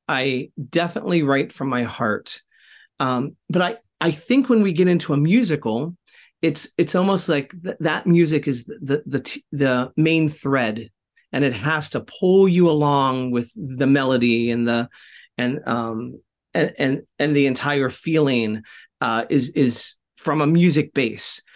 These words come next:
I started to just write these monologues, and, um, <laughs> you know,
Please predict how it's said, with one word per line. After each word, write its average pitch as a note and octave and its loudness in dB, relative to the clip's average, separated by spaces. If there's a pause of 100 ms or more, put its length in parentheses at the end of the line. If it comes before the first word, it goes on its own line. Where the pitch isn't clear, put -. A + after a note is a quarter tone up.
(560)
I A3+ 2
started G3 0
to F#3 -4
just D#3 -4
write C#3+ 2
these B2 2
monologues, B2+ -2 (260)
and, C3+ 0
um, A#2 -2
<laughs> - -20
you D3 0
know, C3+ 0